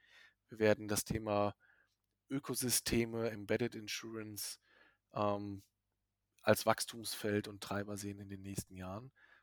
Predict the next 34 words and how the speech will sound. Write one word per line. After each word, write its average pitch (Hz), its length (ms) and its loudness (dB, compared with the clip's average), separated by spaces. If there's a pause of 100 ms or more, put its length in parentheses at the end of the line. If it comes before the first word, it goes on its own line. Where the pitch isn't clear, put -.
(100)
Und 104 140 -12
das 101 100 -4
verändert 117 400 -4
dann 110 140 -4
eben 117 240 -6
auch 107 440 -8 (720)
die 104 140 -4
Wahrnehmung 123 420 6
der 120 100 -2
Kunden, 139 320 -12
was 127 160 -2
Versicherer 135 500 -6
angeht, 139 640 -10
dass 117 120 -6
sie 107 120 -6
vielleicht 104 240 -4
nicht 104 140 -14
nur 104 120 -16
Kostenerstatter 113 680 -10
sind, 113 220 -14
sondern 104 240 -16
auch - 220 -20 (220)
Lebensbegleiter. 139 840 -6 (480)
Oder 123 240 4
die 113 100 4
Kundenschnittstelle, 117 760 -6
dass 113 180 -6
vielleicht 117 240 -6
gar 117 140 -4
nicht 113 120 -12
immer 123 200 -4
direkt 139 280 2
ersichtlich 107 540 -6
ist, - 220 -6